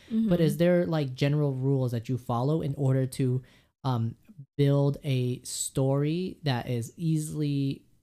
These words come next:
Speaker 1: um, that's easy for whoever's reading it to follow?
Speaker 2: Um, that's a good question.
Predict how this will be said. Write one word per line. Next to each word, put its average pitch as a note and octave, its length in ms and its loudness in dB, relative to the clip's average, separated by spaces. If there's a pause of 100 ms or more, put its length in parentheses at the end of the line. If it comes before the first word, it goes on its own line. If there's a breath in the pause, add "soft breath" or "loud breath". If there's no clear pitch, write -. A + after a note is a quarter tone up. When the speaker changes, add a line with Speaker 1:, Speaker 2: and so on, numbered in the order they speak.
(720)
Speaker 1:
um, C#3 160 -2
that's C3 220 -2
easy E3 300 2
for D3+ 320 2
whoever's C#3+ 340 2
reading C3+ 260 2
it E3 100 -2
to B2 60 -4
follow? C3+ 400 -6 (1500)
Speaker 2:
Um, A3 560 -2
that's A3+ 180 -6
a G#3+ 40 -4
good F#3 180 -6
question. F#3+ 640 -4